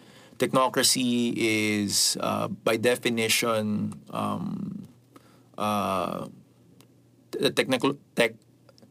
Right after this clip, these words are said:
technical skill and technology used for elite purposes or used by the elite group. Um, so, uh,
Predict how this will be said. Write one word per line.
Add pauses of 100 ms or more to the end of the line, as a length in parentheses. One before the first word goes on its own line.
(240)
technical
skill
and
technology
used
for
elite
purposes
or
used
by
the
elite (340)
group. (800)
Um,
so,
uh,